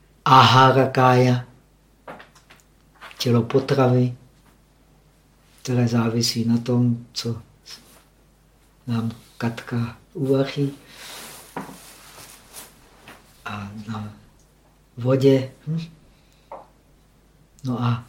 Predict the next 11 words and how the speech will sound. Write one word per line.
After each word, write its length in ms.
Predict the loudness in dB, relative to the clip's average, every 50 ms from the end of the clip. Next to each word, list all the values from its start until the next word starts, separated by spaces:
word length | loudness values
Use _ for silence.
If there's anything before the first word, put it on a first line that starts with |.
| _ _ _
pak 360 | -6 -6 -6 -6 -12 -18 -20 _ _ _ _ _ _ _ _ _ _ _ _ _ _ _ _ _ _ _
pránické 800 | 2 4 6 6 6 8 6 6 4 4 2 8 10 10 10
tělo, 300 | 10 8 4 4 6 4
prána 600 | 2 0 -4 0 2 4 6 6 6 4 4 2 2
kája, 680 | 2 0 0 2 2 2 2 2 2 2 0 -4 -8 -20 -20 -20 _ -6
hm, 180 | -6 -6 -6 -10 -20 _ _ _ _ _ _ _ _ _ -20 -20
které 320 | -16 -10 -8 -4 -4 -2
je 200 | -2 -2 -4 -4
jemné. 580 | -4 -2 0 0 0 2 2 2 2 2 0 -2 -8 _ _ _ _ _ _ _ _ _ _ _ _ _ _ _ _ _ _ _ _ _ _ _ _ _ _ _ _ _ _ _ _ _ _ _ _ _ _ _ _ _ _ _ _ _ _ _ _ _ _ _ _ _ _ _ _ _ _ _ -20 -20 _ _ _ _ _ _ _ _ _ _ _ _ _ _ _ _ _ _ _ _ _ _ _ _ _ _ _ _ _ _ -16 -14
A 40 | -8
tato, 500 | -4 -4 2 6 6 6 6 6 0